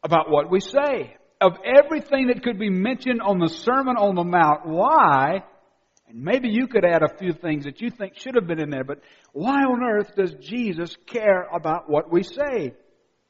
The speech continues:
The reason that Jesus cares what we say, mark this down, is found in Matthew chapter twelve. He's gonna say it later. And I love this. I hope you're seeing this just with the issue of divorce, remarriage, and Christian marriage and all of that. He's gonna say all of these things again later. And by the way,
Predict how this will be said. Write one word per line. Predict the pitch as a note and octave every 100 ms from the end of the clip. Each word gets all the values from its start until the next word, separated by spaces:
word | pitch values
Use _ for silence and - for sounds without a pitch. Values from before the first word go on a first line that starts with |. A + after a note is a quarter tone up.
| _ _ _ _ _ _
The | _
reason | F2+ D3 C4+ F#3+ C#3 B2
that | B2+
Jesus | C3 F3+ D#3 C3+
cares | - - A#3 G#3+
what | F3+ G#3
we | F3
say, | D3+ E3 B2+
mark | A#2 C3 F3 -
this | G#3+ G3
down, | - B2 C3+
is | C#3
found | - C3
in | B2+ A#2
Matthew | B2 G#3 G3+ C3 B2
chapter | - D3 -
twelve. | - B3+ A#3 A2+ G2+ _ _
He's | A#2
gonna | A2 B2+
say | C3 E3+
it | F#3 G3
later. | B3 B3+ A#2+ - _ _
And | E3
I | B3
love | A#3+ B3
this. | D3+ C#3
I |
hope | F#3+ F3+
you're | C#3+
seeing | F#3+ E3+
this | C#3 D#3+
just | - G3+
with | - C3+ _ _
the | B2+
issue | C#3+ C#3+
of | B2+
divorce, | A#2+ G#2+ C#3 G3 F#3
remarriage, | A#2 C3+ B2 C3+ E3 F#3 D#3
and | A2+
Christian | - F3+ D#3
marriage | C#3 D#3+ F3+
and | C#3
all | E3
of | E3+
that. | D#3 - _
He's | B3 C4
gonna | A3+
say | - - A3+
all | G#3 C#4+
of | C4+
these | A3+ -
things | A3 G#3 E3+
again | E3 F#3 D3+
later. | C#3 G3+ D3
And | A2 A#2
by | D3
the | -
way, | B2+